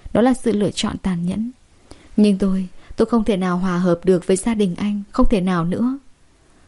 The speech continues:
Anh không giận, anh đứng trước mặt tôi, dùng giọng điệu cưng chiều nói với tôi.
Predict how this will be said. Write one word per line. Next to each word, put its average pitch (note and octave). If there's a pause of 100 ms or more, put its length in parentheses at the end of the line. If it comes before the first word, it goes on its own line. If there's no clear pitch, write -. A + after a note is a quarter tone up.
Anh G3
không F#3+
giận, F3 (100)
anh G3
đứng F#3+
trước C4
mặt A#3 (100)
tôi, F#3+ (360)
dùng A3+
giọng G3
điệu G3
cưng B3+
chiều G#3
nói F3
với G#3+
tôi. G3+